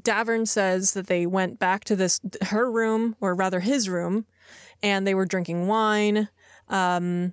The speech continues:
there was unbearable tension even before them that led to a fight. And again, remember when Walken said, "Never get involved in an argument." Um, but Walken would con-, contradict himself later and say that all four of them stayed on the boat. In fact, Davern would later say, first say that they all stayed on the boat, even though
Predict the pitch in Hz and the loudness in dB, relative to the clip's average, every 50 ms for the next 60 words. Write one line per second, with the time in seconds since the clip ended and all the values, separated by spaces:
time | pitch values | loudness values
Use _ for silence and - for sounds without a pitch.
0 | - - - 208 196 202 196 - - 220 233 247 247 233 196 220 233 247 254 214 | -4 -4 -2 0 0 0 0 -2 0 0 0 2 2 2 2 2 2 0 0 0
1 | 226 226 214 - 240 240 233 - - 220 208 208 214 202 208 196 190 196 - - | -2 -2 -2 -2 -2 0 0 0 0 0 0 0 0 0 0 0 -2 -2 -2 0
2 | 208 202 202 202 196 - - 82 98 - - 185 - _ _ _ _ _ _ _ | 0 0 2 2 0 0 -2 -4 -6 -6 -8 -10 -12 _ _ _ _ _ _ _
3 | - 202 - 196 190 175 180 - - 180 185 170 - - 196 196 196 190 - - | -4 -2 0 0 0 0 0 0 0 0 0 0 0 2 2 2 2 2 0 -2
4 | - - - 208 196 190 185 180 185 180 175 180 180 180 175 175 175 175 175 180 | -6 -4 -2 0 0 2 2 2 0 0 0 0 0 0 0 0 0 0 0 0
5 | 180 180 180 180 175 180 - 170 170 - - 185 190 180 185 - 180 202 - - | 0 0 0 0 0 -2 -2 -2 -2 -2 -2 -2 -4 -4 -4 -4 -4 -4 -4 -4
6 | 196 180 185 - - 214 190 - 190 196 190 196 214 214 196 190 190 190 185 180 | -2 -2 -2 -2 -4 -4 -4 -4 -2 -2 0 0 0 0 0 0 0 0 0 0
7 | 190 - - - - - - - - - - - 190 180 175 175 175 185 180 190 | -2 -6 -10 -16 -20 -20 -20 -20 -20 -12 -4 -2 0 0 0 0 0 0 0 0
8 | 190 202 202 196 196 - 196 190 185 180 190 - - 190 180 170 175 - _ _ | 0 0 0 0 0 0 0 2 2 0 0 0 0 0 0 0 -4 -8 _ _
9 | - - - 196 185 - - - 196 190 196 180 180 - - 180 180 - 175 175 | -10 -4 -2 -2 -2 0 -2 -2 0 2 2 0 0 0 0 0 2 2 0 2
10 | 175 185 180 175 175 185 180 175 170 - 180 175 180 202 - - 185 180 175 - | 2 2 2 2 2 2 0 0 0 -2 -2 -4 -4 -6 -4 -2 0 0 0 0
11 | - 180 180 202 220 - 180 - - - - - 190 190 160 160 - 196 202 190 | -2 -2 -2 -2 -2 -2 -2 -2 -2 -2 -2 -4 -2 0 0 0 0 0 0 2
12 | - 214 196 190 - - - 202 165 170 170 143 123 127 139 143 135 139 117 139 | 2 2 2 0 0 -2 0 0 2 2 0 -2 -2 -4 -2 -2 0 0 0 0
13 | 147 - - - 127 104 - - _ _ _ _ _ - - - 254 240 214 - | 0 2 2 2 0 0 -2 -4 _ _ _ _ _ -14 -6 -2 -2 0 0 0
14 | - - 165 143 147 165 185 - 190 175 190 190 190 - - 190 175 175 180 175 | 0 0 0 2 0 0 0 0 0 0 0 0 0 0 0 0 2 2 0 0
15 | 175 - 151 147 - - - 202 175 180 180 175 175 170 170 175 175 | 0 0 -2 -2 -2 -2 -2 -2 0 0 0 0 0 0 0 -2 -2